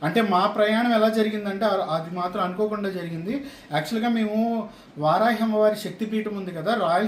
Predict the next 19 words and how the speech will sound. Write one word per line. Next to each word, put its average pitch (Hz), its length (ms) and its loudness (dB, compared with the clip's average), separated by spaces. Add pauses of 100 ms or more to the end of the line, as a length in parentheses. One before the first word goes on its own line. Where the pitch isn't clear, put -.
చెరువులో, 190 520 -2
అక్కడికి 180 340 -6
వెళ్ళాము. 180 440 -2 (420)
అక్కడి 208 260 -4
నుంచి 226 220 2
అప్పలై 233 320 0
గుంటకి 220 400 -2
అటు 202 160 -2
రూట్ 202 220 -4
ద్వారా 208 240 4
వెళ్ళాము. 180 600 -2 (400)
So, 214 60 2 (800)
యాక్చువల్గా 226 360 0
నన్ను 196 200 2
ఎవరైతే 233 400 2
అడిగారో 220 320 2
ప్రత్యేకంగా 226 800 -2
రా-, 180 680 -4
ఈ, 180 460 -8